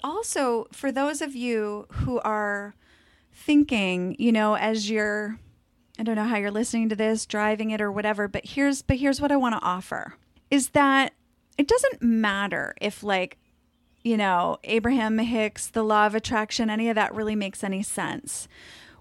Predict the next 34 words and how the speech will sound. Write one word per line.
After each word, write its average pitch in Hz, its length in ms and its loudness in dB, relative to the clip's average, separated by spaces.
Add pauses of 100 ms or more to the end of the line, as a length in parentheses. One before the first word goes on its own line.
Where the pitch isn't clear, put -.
What 269 160 4
there 277 140 4
is 339 520 -2
to - 160 -2
you, 202 260 -2
like, 180 320 -8
in 233 120 0
a 202 60 -2
logical 202 680 0
way, - 360 -10
right? 180 320 -4
Yet, 180 320 -4 (100)
it's 240 240 -2
more 294 300 2
about 220 580 -2
looking 254 520 0
into 220 440 -4
yourself 196 460 -6
and 208 180 -4
checking 240 380 0
in 220 140 2
with 214 120 -2
yourself 190 460 -4
and 214 260 4
saying, 220 500 -4 (180)
"Am 254 140 4
I 285 200 6
feeling, 262 800 0 (200)
right? 233 360 0
Am 254 100 2
I 254 140 0
feeling 311 800 2
my 233 260 2
life?" - 680 -10